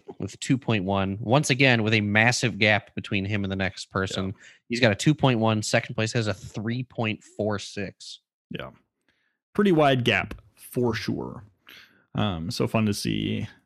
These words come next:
Speaker 2: fun to see Jabs doing well. Very exciting. Um, let's see some other players we have. Cantaloupe, uh, Cantaloupe Crocodile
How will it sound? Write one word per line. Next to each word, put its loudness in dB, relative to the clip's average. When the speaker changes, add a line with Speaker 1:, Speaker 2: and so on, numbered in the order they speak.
Speaker 2:
fun 0
to 0
see 0
Jabs 2
doing -2
well. -10
Very -6
exciting. -10
Um, 2
let's -2
see 0
some 0
other 2
players 4
we 4
have. 4
Cantaloupe, 2
uh, 0
Cantaloupe 2
Crocodile -2